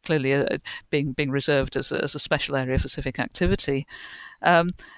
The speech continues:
and there's a complex of buildings at one end of the Forum around the later House of the Vestals and the Domus Publica, um,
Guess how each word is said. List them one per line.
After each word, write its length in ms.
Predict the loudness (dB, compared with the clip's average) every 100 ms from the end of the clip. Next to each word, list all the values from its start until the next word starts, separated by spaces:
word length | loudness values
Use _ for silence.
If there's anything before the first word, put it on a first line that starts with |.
| -2 4
and 240 | 6 6
there's 140 | 2
a 20 | 4
complex 400 | 2 2 0 0
of 100 | 2
buildings 440 | 2 2 0 0
at 60 | 2
one 180 | 4
end 200 | 6 4 4
of 100 | 0
the 80 |
Forum 500 | -2 0 2 2 0 -2
around 400 | 2 2 2 2
the 180 | 0 0
later 420 | 2 0 2 0
House 320 | 2 2 0 -2
of 60 |
the 80 | 0
Vestals 600 | 2 2 0 -2 -2 -2
and 140 | -4
the 80 | -2
Domus 280 | -2 -2 -2
Publica, 640 | -2 0 0 0 -2 -2 -4 -2
um, 380 | 2 4 4